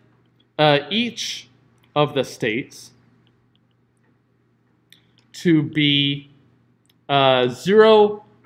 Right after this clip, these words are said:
or, or one states. But there's something,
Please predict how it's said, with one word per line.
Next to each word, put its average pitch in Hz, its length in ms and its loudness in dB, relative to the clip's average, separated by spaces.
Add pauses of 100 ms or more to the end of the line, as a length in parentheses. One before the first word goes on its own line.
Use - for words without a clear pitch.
(320)
or, 139 420 0 (1600)
or 127 280 0
one 185 720 -2 (120)
states. - 720 -12 (4000)
But 196 420 2
there's 208 180 0
something, 220 600 -2